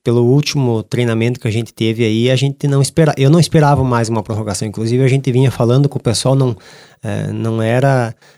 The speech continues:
é, assustando o pessoal, mas a gente vinha orientando o nosso associado, principalmente, ó, não deixa pra última hora, não espera, porque a gente imaginava que não fosse prorrogado.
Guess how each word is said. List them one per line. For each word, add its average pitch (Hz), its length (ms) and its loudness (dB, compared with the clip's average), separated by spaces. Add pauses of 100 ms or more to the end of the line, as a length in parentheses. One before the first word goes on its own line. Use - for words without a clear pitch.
(140)
é, 104 520 -6
assustando 143 680 2
o - 20 -2
pessoal, 107 360 -8
mas 110 160 -6
a 110 40 -4
gente 123 240 -6
vinha 147 140 0
orientando 175 500 0
o 156 40 0
nosso 117 240 -4
associado, 117 400 -4
principalmente, 120 480 -6
ó, 110 100 0
não 127 180 0
deixa 143 360 2
pra 127 100 -2
última 113 300 -6
hora, 101 180 -6
não 117 140 -4
espera, 139 480 2
porque - 180 -8
a 107 60 -2
gente 117 200 -6
imaginava 120 540 -2
que 147 80 -2
não 151 140 2
fosse - 260 0
prorrogado. 101 480 -4